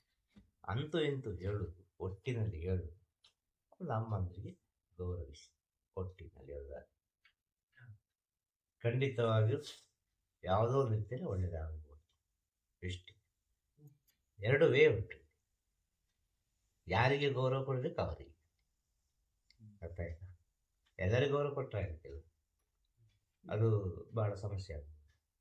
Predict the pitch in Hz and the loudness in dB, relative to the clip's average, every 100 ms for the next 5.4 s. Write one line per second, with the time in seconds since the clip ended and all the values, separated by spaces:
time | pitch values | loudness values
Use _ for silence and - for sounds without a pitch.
0 | _ _ _ _ _ _ _ _ - 95 | _ _ _ _ _ _ _ _ -10 -4
1 | 90 101 107 - _ _ _ _ _ _ | -2 -2 -4 -12 _ _ _ _ _ _
2 | _ _ _ _ _ _ _ _ 92 95 | _ _ _ _ _ _ _ _ -2 0
3 | 98 113 120 117 113 107 104 101 - 95 | 2 0 0 0 0 0 -2 -6 -6 -2
4 | 90 85 78 73 78 92 - 120 107 87 | -2 -2 -8 -10 -8 -8 -6 -4 -2 -4
5 | 76 73 - 76 | -8 -12 -14 -20